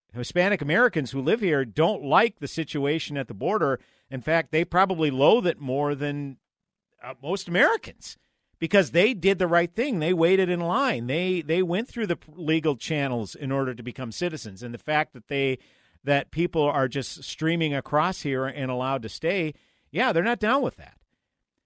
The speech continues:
So that's where Trump can take advantage of Joe Biden bleeding support among Hispanics. The problem is, if you're maybe getting votes, a bigger percentage of the Hispanics, and Trump got the largest share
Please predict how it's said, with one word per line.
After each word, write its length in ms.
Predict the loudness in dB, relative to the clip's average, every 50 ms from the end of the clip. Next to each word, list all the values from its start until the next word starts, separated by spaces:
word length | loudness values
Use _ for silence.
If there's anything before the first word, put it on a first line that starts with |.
| _ _
So 480 | -6 2 4 8 8 8 8 8 4 0 _ _ _ _ _ _ _
that's 340 | -4 0 2 2 2 2 0
where 140 | -2 -2
Trump 380 | -2 0 0 0 2 0 0 -4
can 220 | -4 -4 -2 -2
take 260 | -2 -2 -2 -2 -2 -4
advantage 640 | -4 -2 -2 0 0 0 0 -2 -4 -6 -10 -14 -10
of 200 | -6 -6 -6 -6
Joe 260 | -2 0 2 2 2
Biden 500 | 2 4 4 4 4 2 0 -4 -6 -6
bleeding 360 | -10 -12 -8 -6 -4 -4 -6 -6
support 440 | -10 -12 -8 -4 -2 -2 -2 -2 -4
among 320 | -6 -6 -6 -6 -6 -10 -12
Hispanics. 560 | -14 -16 -6 -2 0 0 0 0 -2 -4 -8
The 80 | -10
problem 420 | -4 0 4 4 4 4 4 2 2
is, 300 | 2 0 -2 -2 -6 -12 _ _ _ _ _ _ _ _ _ _
if 220 | -4 -4 -4 0 4
you're 400 | 6 8 8 10 8 8 6 4 0
maybe 360 | 0 2 2 4 4 2 0
getting 540 | 2 2 2 2 2 2 0 -2 -4 -6 -8 -14 _ _ _ _ -20 -4 2
votes, 460 | 4 6 6 6 4 0 -6 -14 -16 -18 _ _ _
a 80 | -14 -6
bigger 280 | -2 -2 0 0 0 -2
percentage 480 | -4 -6 -4 -4 -2 -2 -2 -2 -4
of 60 | -4
the 140 | -4 -4 -4
Hispanics, 580 | -6 -8 -6 -4 -2 0 0 0 -2 -2 -4 -6
and 100 | -6 -6
Trump 260 | -4 -4 -4 -4 -4
got 180 | -4 -4 -4 -4
the 80 | -4
largest 380 | 0 2 2 2 0 -2 -8 -8
share 360 | -6 -2 0 2 2 2 0